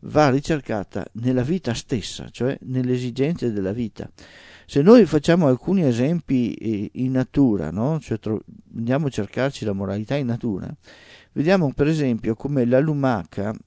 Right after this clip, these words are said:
appena nata non fa altro che uccidere tutte le altre uova di lumaca che ha attorno, impedendoli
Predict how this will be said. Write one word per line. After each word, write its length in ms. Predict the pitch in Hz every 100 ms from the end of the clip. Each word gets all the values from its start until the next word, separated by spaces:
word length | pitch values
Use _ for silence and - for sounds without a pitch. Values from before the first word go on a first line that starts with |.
| _
appena 420 | - - 143 143
nata 540 | 143 127 101 - 110 - - _ _ _ _ _ 127
non 160 | 151
fa 240 | - 151 151
altro 260 | 185 160
che 300 | 143 151 143 -
uccidere 680 | 156 - - 156 107 107 110
tutte 260 | 180 160
le 120 | 135
altre 260 | 147 160 131
uova 320 | 127 151 120
di 100 | 123
lumaca 680 | 127 165 110 92 - 117 113 -
che 140 | 123
ha 80 | 117
attorno, 440 | 117 120 107 113
impedendoli 720 | 139 131 123 107 104 107 110